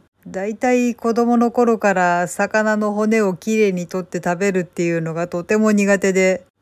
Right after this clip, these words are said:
きれいに食べられなくて親によく怒られたもんです。そんな私とは対照的に、妹は猫かって言われるぐらいものすごくきれいに魚食べてましたね。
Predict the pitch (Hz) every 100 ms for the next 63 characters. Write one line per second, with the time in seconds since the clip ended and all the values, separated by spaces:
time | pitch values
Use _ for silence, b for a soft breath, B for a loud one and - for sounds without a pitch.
0 | _ - 226 214 202 190 233 190 214 220
1 | 220 220 202 - 190 196 208 233 208 202
2 | 208 196 190 214 220 226 202 185 202 202
3 | 180 180 - - _ _ _ - 220 220
4 | 226 220 220 226 208 - 233 214 190 196
5 | 196 180 196 185 190 196 190 185 - 214
6 | 226 240 247 247 220 185 170 190 262 311
7 | 269 202 156 - 185 185 190 190 190 190
8 | 190 190 180 170 175 220 254 269 269 262
9 | 240 - 220 202 180 165 180 180 185 196
10 | 190 185 175 170 170 196 180 180 180